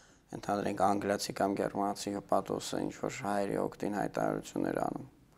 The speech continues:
Ասում էին, «Վсё, մեծերը խոսացին»,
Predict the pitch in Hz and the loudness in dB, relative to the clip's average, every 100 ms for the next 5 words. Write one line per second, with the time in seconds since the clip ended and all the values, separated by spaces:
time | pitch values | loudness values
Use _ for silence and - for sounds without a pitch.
0 | - - - - - - - 101 98 - | -20 -20 -20 -6 -4 -2 2 2 2 0
1 | - - - - - - - 98 - - | -2 -2 -8 -20 -20 -6 -2 -2 0 0
2 | - 52 53 55 - - | 0 -4 -2 -2 -2 -4